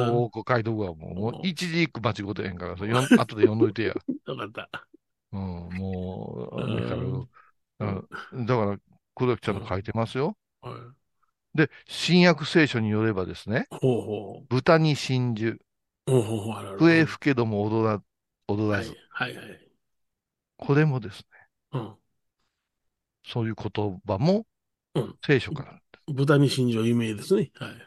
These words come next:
Speaker 1: うん。サウロ、サウロっていう人が出てくるんです。
Speaker 2: へえ。うん。
Speaker 1: サウロが、
Speaker 2: うん。
Speaker 1: ユダヤ宣教師で、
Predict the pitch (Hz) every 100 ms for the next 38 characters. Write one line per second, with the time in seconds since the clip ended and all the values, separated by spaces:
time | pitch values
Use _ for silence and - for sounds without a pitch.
0 | _ _ _ _ - - 107 101 - -
1 | 196 185 113 - _ _ _ _ _ _
2 | _ - - 196 147 95 - 107 107 107
3 | - 95 87 101 98 - - - - _
4 | _ - 120 117 107 110 117 123 151 -
5 | 107 104 113 _ _ - - 202 214 160
6 | 131 120 180 175 92 - _ - 113 107
7 | 107 _ _ _ _ _ _ _ _ _
8 | _ _ _ _ _ _ _ _ _ _
9 | _ _ - 135 131 127 113 101 - 123
10 | 117 - 110 - 104 151 156